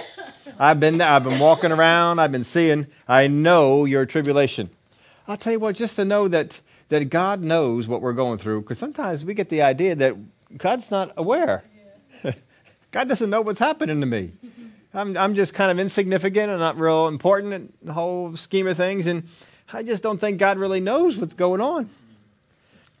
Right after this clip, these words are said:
Now, the word there for tribulation comes from the Greek word, which means pressure,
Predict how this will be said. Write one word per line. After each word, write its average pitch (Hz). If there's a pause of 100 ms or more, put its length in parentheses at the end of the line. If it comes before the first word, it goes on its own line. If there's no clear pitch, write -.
(320)
Now, 143
the 156
word 185
there 180
for 170
tribulation 165 (500)
comes 165
from 160
the 147
Greek 170
word, 165
which 151
means 151
pressure, 202